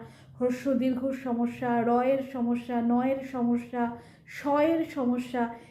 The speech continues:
এই সমস্যাগুলো দূর করবার জন্য অনায়াসে সে বানানগুলোর তলায় just দাগ দিয়ে রেখে দেবে। দাগ দিলে কি হবে, বইয়ের মধ্যেই দাগ দিয়ে রাখবে পেন্সিল দিয়ে, তাতে কি হবে, আমাদের নজরে বানানগুলো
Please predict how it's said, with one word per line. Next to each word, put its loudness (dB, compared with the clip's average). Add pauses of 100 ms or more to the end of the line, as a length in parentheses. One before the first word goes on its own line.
(100)
এই 0
সমস্যাগুলো 2
দূর 0
করবার 2
জন্য 2 (300)
অনায়াসে 2 (420)
সে -2 (260)
বানানগুলোর 2
তলায় 2 (300)
just 0 (120)
দাগ -2
দিয়ে 0
রেখে -4
দেবে। -6 (400)
দাগ 0
দিলে 2
কি 0
হবে, 0 (360)
বইয়ের 2
মধ্যেই 2
দাগ 2
দিয়ে 0
রাখবে -2
পেন্সিল -4
দিয়ে, -6
তাতে -8
কি -8
হবে, 2
আমাদের 2
নজরে 0
বানানগুলো 0